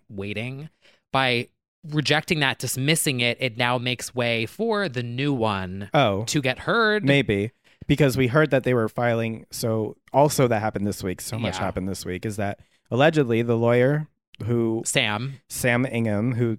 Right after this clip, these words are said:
Speaker 2: sounds like
Speaker 1: This
Speaker 2: trash.
Speaker 1: is, like, my R A skills coming in handy where you had to, when you told a story,
Speaker 2: Yes.
Speaker 1: uh, writing, you had to use everyone's name.
Speaker 2: Samuel Ingham was of, uh, allegedly ready to hand in the paperwork for the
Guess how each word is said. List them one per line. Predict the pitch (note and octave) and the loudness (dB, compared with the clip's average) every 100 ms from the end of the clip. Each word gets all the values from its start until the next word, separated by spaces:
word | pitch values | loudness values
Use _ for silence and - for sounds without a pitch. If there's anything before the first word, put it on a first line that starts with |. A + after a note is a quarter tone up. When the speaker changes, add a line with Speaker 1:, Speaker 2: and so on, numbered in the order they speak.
| - | -6
Speaker 2:
sounds | - A#2 A2 | -2 0 0
like | G2+ | -2
Speaker 1:
This | C#3 | 0
Speaker 2:
trash. | B2+ | 2
Speaker 1:
is, | G2+ | 4
like, | E3 C3 | 2 2
my | A#2+ | 2
R | |
A | B2+ | 2
skills | B2+ - G#3 A#3+ | 0 -2 -2 -2
coming | - C3+ B2 | -4 -4 -6
in | A#2 | -6
handy | F#3+ G#3 | -6 -4
where | F3+ C#3+ | -2 -2
you | B2+ | -2
had | A#2 | -2
to, | D#3 E3+ | -2 -4
when | C3+ C3 | -4 -6
you | C3+ | -4
told | C#3+ C3 | -4 -4
a | |
story, | - - G#2+ G#2 C3 | -4 -4 -4 0 4
Speaker 2:
Yes. | D3 A2 - | 4 2 -2
Speaker 1:
uh, | B2 | -2
writing, | A#2 A#2 B2 B2+ | -2 -2 -2 -4
you | B2+ | -4
had | A2 | -4
to | A2 | -6
use | G#2+ - | -6 -6
everyone's | A2 A#2 A2+ A2 | -4 -4 -6 -6
name. | A#2 G#2 G#2 E3 E3 D3 - | -6 -6 -6 -8 -12 -14 -16
Speaker 2:
Samuel | - C3 B2+ A#2+ - | -2 2 4 2 2
Ingham | C3+ A2+ G2+ - - | 2 2 0 -6 -2
was | C3 A#2+ | 0 2
of, | A#2 - _ | -2 -4 _
uh, | B2+ B2+ | -6 -4
allegedly | B2 A#2+ D#3+ F3 B2+ A2+ | 0 2 4 4 4 4
ready | A#2 A#2+ A#2+ | 4 4 2
to | A#2 | 0
hand | G#2 A#2+ A#2 | 0 0 0
in | G#2+ | 0
the | |
paperwork | A#2+ A#2 A2 G#2+ - | -2 -4 0 -2 0
for | A2+ | -2
the | G#2+ | -2